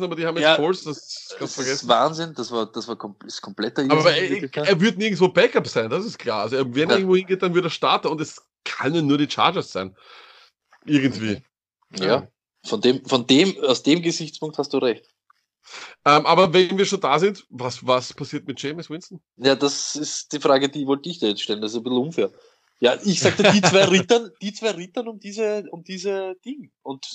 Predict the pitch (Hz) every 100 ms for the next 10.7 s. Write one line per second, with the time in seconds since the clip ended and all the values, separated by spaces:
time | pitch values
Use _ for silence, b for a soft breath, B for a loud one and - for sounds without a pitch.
0 | - - 160 170 254 190 156 160 156 190
1 | 185 165 165 175 190 135 180 208 - -
2 | _ 165 180 165 151 131 165 170 - 175
3 | 190 175 - 160 156 165 156 - 127 127
4 | - 156 165 165 180 160 165 196 _ _
5 | _ - - 107 117 123 139 _ _ _
6 | _ _ 139 127 165 151 175 196 156 -
7 | 165 170 160 b b b 147 - 190 175
8 | 156 - 196 196 165 196 185 165 156 -
9 | 160 156 - 127 143 147 131 127 123 131
10 | 135 143 - 151 147 - 190